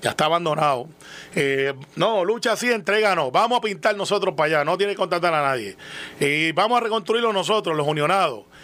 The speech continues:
eh, lucha así, entrega no", sudando allí todo el mundo, eh, vamos a ver si eso es lo que, ciertamente no es así, eh, ciertamente,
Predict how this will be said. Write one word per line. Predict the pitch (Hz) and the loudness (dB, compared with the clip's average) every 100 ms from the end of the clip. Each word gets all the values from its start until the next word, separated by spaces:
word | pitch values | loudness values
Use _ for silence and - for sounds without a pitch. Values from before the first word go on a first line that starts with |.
| - - | -20 -6
eh, | 139 143 | 0 0
lucha | 156 247 226 220 214 190 | 2 0 -2 0 0 0
así, | 180 233 | 0 0
entrega | 196 156 214 208 | 0 0 2 2
no", | 202 160 | 0 -2
sudando | 135 151 190 185 | 0 2 2 0
allí | 147 170 196 | 0 0 0
todo | 180 | 0
el | 170 | 0
mundo, | 190 170 127 - - - - | 0 0 -4 -6 -18 -20 -4
eh, | 139 135 135 123 120 - - - - | 0 0 0 -2 -6 -16 -20 -16 -4
vamos | 127 190 240 | -2 0 0
a | |
ver | 247 | -2
si | - | -2
eso | 185 190 214 | -2 0 0
es | 214 | 2
lo | 196 | 2
que, | 165 143 131 - - - - - - - | 0 -2 -6 -14 -20 -20 -20 -20 -20 -10
ciertamente | - 180 180 202 185 160 | -2 0 0 -2 -2 -2
no | 156 | -2
es | 147 | -2
así, | 151 - - - - - - - - - - - | -6 -10 -16 -14 -14 -14 -16 -16 -16 -18 -14 -6
eh, | 135 117 113 104 | -4 -2 -4 -2
ciertamente, | - 147 135 151 151 143 143 | -2 -2 -2 -4 -2 -2 -2